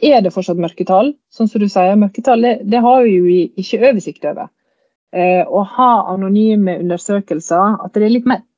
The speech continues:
litt mer strukturert undersøkelse. Vi har en veldig sånn generell lærlingundersøkelse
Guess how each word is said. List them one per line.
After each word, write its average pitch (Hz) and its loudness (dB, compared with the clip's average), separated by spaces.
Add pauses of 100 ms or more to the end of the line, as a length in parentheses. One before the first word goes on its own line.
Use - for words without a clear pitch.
(140)
litt 247 -2
mer 240 2
strukturert - -4
undersøkelse. 190 -2
Vi 208 2
har 233 2
en 190 -2
veldig 175 -4
sånn 233 0
generell 202 0 (480)
lærlingundersøkelse 160 -4